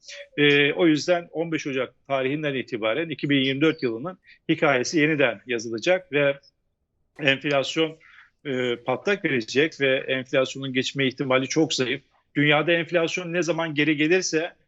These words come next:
savaş senaryoları yeniden çiziliyor. Rusya-Ukrayna savaşı bunun bir örneği.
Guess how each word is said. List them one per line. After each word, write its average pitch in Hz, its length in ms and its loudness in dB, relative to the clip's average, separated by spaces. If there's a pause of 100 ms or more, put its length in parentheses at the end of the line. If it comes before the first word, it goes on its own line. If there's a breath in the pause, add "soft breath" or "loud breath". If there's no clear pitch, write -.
(120)
savaş 143 580 -2 (280)
senaryoları 127 580 -6
yeniden 131 400 -2
çiziliyor. 113 520 -8 (340 soft breath)
Rusya-Ukrayna 139 680 0
savaşı 123 440 -2
bunun 123 220 -4
bir 131 120 4
örneği. 135 520 2